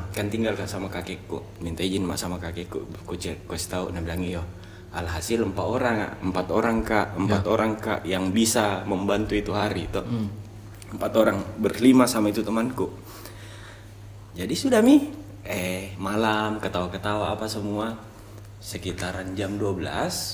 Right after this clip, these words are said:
Speaker 1: sekitaran jam dua belas datangi bapaknya temanku.
Speaker 2: Hmm.
Speaker 1: Toh, bertanya temanku, "Kenapa, Ki, datang? Sakit, Ki?" Toh, "Tidak, Ji, mau, Ji, apa, mau, Ji, kuliah, tak,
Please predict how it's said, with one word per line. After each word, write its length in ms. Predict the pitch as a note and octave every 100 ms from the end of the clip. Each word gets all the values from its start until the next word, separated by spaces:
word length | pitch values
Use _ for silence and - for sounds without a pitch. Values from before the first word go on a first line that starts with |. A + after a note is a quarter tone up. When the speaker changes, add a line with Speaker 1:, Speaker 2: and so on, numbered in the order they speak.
| -
Speaker 1:
sekitaran 460 | - G2 F2 F2+
jam 160 | F#2 E2
dua 140 | E2+ E2+
belas 280 | F2+ A#2 -
datangi 520 | G#2+ A2+ A#2 A#2+ A#2
bapaknya 400 | G2 - G2+ A2+
temanku. 600 | G#2+ C3 C3 C3 - - -
Speaker 2:
Hmm. 180 | A#2
Speaker 1:
Toh, 160 | A2 C3 - - - -
bertanya 380 | - - F#2+ A#2
temanku, 460 | A#2 B2 C3 - - - - -
"Kenapa, 340 | G#2 C#3+ -
Ki, 160 | - -
datang? 400 | D#3+ D#3 - A2
Sakit, 420 | - B2 C3+ B2+
Ki?" 180 | - - -
Toh, 180 | B2+ C3 G2 - - - -
"Tidak, 260 | - F#2+ G2
Ji, 120 | F#2+ F#2+
mau, 120 | G2
Ji, 460 | G#2 G#2+ G#2 G2+ G2+
apa, 320 | E2 B2 A#2+ - - - -
mau, 100 | G#2+
Ji, 140 | G#2+
kuliah, 500 | G#2 G#2 A2 G#2+ G2 - - -
tak, 220 | - E2+